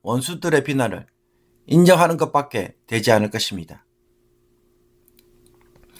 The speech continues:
그러므로 하나님이 일어나서 시인과 이스라엘을 위해 일하기 시작한다면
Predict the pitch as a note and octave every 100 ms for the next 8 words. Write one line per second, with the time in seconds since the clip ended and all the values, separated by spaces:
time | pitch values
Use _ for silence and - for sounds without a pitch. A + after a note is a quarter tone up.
0 | - - A#2 B2 A#2+ A#2 D#3 D#3 D3+ D3
1 | F3 E3 A#2 - F2+ - _ _ _ _
2 | _ _ - - C3 D#3+ D#3+ A#2+ - -
3 | A#2+ F3 F3 F3 D3+ C3+ A2 F2 - F2
4 | A2+ C#3+ E3+ - D#3 C#3+ A#2+ G2+ F2